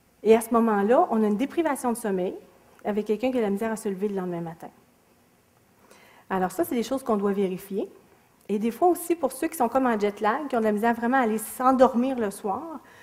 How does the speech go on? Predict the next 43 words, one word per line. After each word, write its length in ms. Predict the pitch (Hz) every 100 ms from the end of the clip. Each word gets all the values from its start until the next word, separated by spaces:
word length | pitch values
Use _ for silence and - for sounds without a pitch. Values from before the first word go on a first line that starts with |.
| - 208
on 80 |
va 140 | 208 214
utiliser, 720 | 214 226 208 202 254 285 -
euh, 400 | 196 190 190 185 185 - 202
un 100 | 202
produit 240 | 214 208
naturel 400 | 233 220 220 254
qui 60 | 240
s'appelle 240 | 208 214
la 80 | 202
mélatonine 680 | 202 196 190 190 202 269
pour 160 | 269 226
les 240 | 208 190
aider 320 | 190 185 240 -
à, 200 | 202 240 - - - - - - -
euh, 260 | 180 180 -
embarquer 440 | 202 202 - 247
dans 100 | 214
le 80 | 202
bon 180 | 185 175
cycle 300 | - - 226
et 40 |
on 100 | 190
en 100 | 185
parlera 280 | 185 180 240
dans 120 | 240
la 60 | 196
section 340 | 185 180 226
du 100 | 220 -
traitement. 400 | 196 175 175 - - _ _ _ _ _ _ - -
Activité 460 | 214 - 311 370
physique, 460 | 359 294 220 247 277
c'est 160 | 269 240
bon 180 | 285
pour 180 | 277 269
tout 140 | 269 294
le 80 |
monde. 380 | 254 233 214 185 - - _ _ _ - _
C'est 220 | - 240
clair, 380 | 240 285 285 294
un 100 | 214
cerveau 640 | 208 302 277 233 262 294 330 - _
actif 460 | 247 - - 277